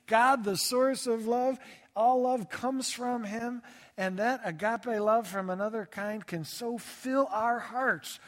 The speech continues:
when we have been born of him and know him and drink it in that it just falls out of us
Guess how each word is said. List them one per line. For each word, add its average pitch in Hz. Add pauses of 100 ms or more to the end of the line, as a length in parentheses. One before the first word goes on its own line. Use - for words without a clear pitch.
(160)
when 196
we 220
have 202
been 175
born 240
of 240
him 202
and 190
know 294
him 165
and 170 (100)
drink 277
it 254
in 185 (380)
that 160
it 147
just -
falls 147 (140)
out 175
of 156
us 117